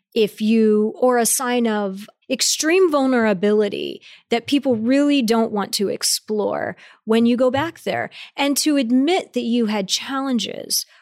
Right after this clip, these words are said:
or have made mistakes, I think is viewed so poorly. It's frowned upon.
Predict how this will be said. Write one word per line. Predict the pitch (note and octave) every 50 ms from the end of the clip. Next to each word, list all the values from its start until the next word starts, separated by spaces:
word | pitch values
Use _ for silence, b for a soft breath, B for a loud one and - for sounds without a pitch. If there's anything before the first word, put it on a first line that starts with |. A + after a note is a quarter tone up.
| b b
or | - B3 B3 B3 A3
have | A#3 A#3+ A3+ -
made | A#3+ B3 C4+ B3
mistakes, | A#3 A3 G3 - - - - A3 D#4+ F#4+ - - - _ - - - - - _ _ _ _ -
I | - C#4 C4+
think | C4+ - D#4+ D#4 D4
is | D4 B3+ G#3+ A3
viewed | G3+ F#3+ F#3+ G3+ A3+ C#4 C#4+ C#4 B3 G#3+
so | - - - - - C4+ C#4+ D4+ D4+ D#4 D#4 D#4 D#4+ E4 - - _ _ _ _ _ _ _ _ _ _
poorly. | - - - E4 F#4+ G4 F#4+ C#4+ A3 F#3+ G3
It's | A3+ G#3+ - -
frowned | - - C4+ C4 C4+ C#4+ E4+ F#4 F4+
upon. | D4 A3 - - G#3 G3 A3 - - B3 A#3+